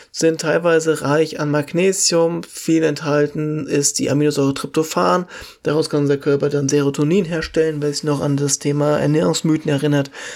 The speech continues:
da hatten wir das mal ganz kurz. Und dementsprechend sehen wir also,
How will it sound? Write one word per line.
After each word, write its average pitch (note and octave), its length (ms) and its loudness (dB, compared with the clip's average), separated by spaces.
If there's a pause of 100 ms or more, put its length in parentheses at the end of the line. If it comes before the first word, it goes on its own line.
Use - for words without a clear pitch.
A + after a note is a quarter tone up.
(160)
da C#3+ 100 -2
hatten D3 160 0
wir C#3+ 80 0
das C#3+ 140 -2
mal C#3 140 0
ganz C#3 280 0
kurz. C#3 360 -4 (580)
Und C3 840 0 (200)
dementsprechend D#3+ 520 0
sehen D#3+ 300 0
wir E3 100 2
also, - 360 -2